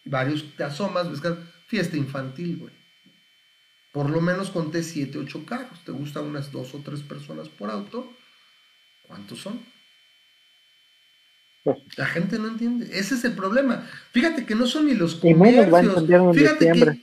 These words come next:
Speaker 1: no
Speaker 2: Ujú.
Speaker 1: es ni, yo, yo he ido por ahora, ahora en el Buen Fin y demás fui al Best Buy, fui a Liverpool,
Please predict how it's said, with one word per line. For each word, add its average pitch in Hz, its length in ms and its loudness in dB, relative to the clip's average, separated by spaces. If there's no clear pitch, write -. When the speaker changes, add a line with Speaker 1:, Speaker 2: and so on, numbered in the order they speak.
Speaker 1:
no 196 240 0
Speaker 2:
Ujú. 262 60 4
Speaker 1:
es 262 160 0
ni, 262 140 2
yo, 254 220 -2
yo 277 120 0
he 302 60 2
ido 285 360 -2
por 247 120 0
ahora, 277 240 2
ahora 247 180 0
en 269 60 -4
el 240 80 -4
Buen 233 240 -2
Fin 269 180 -4
y 262 60 -2
demás 220 280 -6
fui 240 120 -4
al 233 140 -2
Best 208 180 -8
Buy, 208 240 -4
fui 240 100 0
a 240 40 4
Liverpool, 208 540 -4